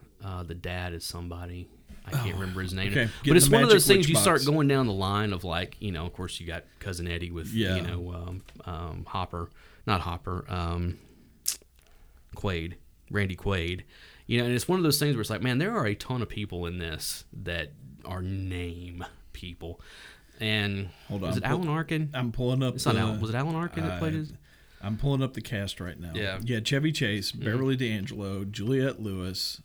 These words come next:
Speaker 2: Uh, come on. Johnny Galecki. Johnny Galecki. I can't even say his name now.
Speaker 1: Galecki.
Speaker 2: Um, you had Randy Quaid. You had
Speaker 1: Mm-hmm.
Speaker 2: Miriam Flynn,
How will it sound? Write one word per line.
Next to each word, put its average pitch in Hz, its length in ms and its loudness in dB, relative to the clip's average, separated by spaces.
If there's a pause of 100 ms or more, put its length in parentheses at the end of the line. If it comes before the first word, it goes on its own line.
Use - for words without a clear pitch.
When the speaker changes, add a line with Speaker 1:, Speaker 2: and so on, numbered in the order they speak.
(280)
Speaker 2:
Uh, 67 420 -16
come 123 380 -8
on. 87 640 -6 (1200)
Johnny 139 280 4
Galecki. 110 640 0 (220)
Johnny 135 240 0
Galecki. 101 420 -4 (200)
I - 40 -10
can't - 160 -10
even 85 160 -6
say 92 160 -4
his 90 180 -6
name 92 240 -4
now. 101 100 -2
Speaker 1:
Galecki. 98 340 -4 (760)
Speaker 2:
Um, 104 560 0 (1500)
you 120 140 2
had 104 180 2
Randy 127 300 4
Quaid. 104 460 4
You 101 60 4
had 101 140 4
Speaker 1:
Mm-hmm. 110 140 4
Speaker 2:
Miriam 135 400 8
Flynn, 101 680 2